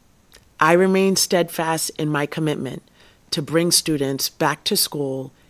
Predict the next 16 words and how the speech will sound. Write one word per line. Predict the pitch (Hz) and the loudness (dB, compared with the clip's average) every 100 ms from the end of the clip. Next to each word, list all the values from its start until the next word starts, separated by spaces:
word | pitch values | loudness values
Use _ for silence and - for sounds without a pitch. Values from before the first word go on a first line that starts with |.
| _ | _
in | - 147 | -4 -2
a | |
manner | 139 147 156 170 | 0 2 2 2
that | 160 139 | 2 2
is | 131 - | 0 0
safe | - 185 185 175 - - - - | 2 2 2 0 -6 -18 -20 -10
for | - | -4
students | 156 - 160 147 147 139 - - _ _ - | -2 0 0 0 0 -2 -6 -10 _ _ -4
and | 156 160 156 | 0 2 0
staff. | - 143 - - - - _ _ _ _ _ _ - - - - | 0 -2 -4 -8 -14 -20 _ _ _ _ _ _ -20 -20 -20 -12
School | - - 226 233 240 | -4 -2 2 4 4
spread | 226 - 170 147 139 | 2 0 2 2 -2
has | - 147 139 | -2 -2 -2
been | 156 135 127 | 0 -2 0
very | 156 170 214 | 2 4 4
limited | 175 147 139 135 135 | 2 0 0 0 -2